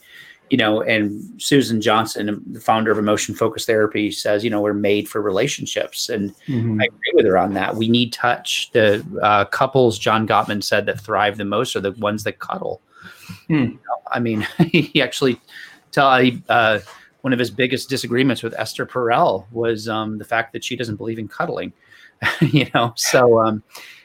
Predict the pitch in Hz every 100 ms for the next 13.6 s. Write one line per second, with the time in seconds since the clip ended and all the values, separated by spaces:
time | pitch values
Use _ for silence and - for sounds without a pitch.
0 | - 196 147 127 127 135 127 131 160 120
1 | 104 98 - - 147 139 135 139 - 143
2 | 131 120 117 113 - 127 123 - 113 110
3 | 113 - 110 - 101 - - 110 110 98
4 | - - - 113 113 98 - 139 127 110
5 | - 127 139 156 - 98 - - - 110
6 | - 107 110 107 110 107 101 110 104 110
7 | - 117 107 104 101 98 98 101 _ -
8 | - _ _ - 123 120 113 104 104 -
9 | 113 110 113 107 101 110 113 - 120 113
10 | 110 101 104 139 110 104 98 101 104 -
11 | - - - 127 - 113 101 101 101 95
12 | - 110 - 104 95 95 _ - - _
13 | - 113 101 104 98 -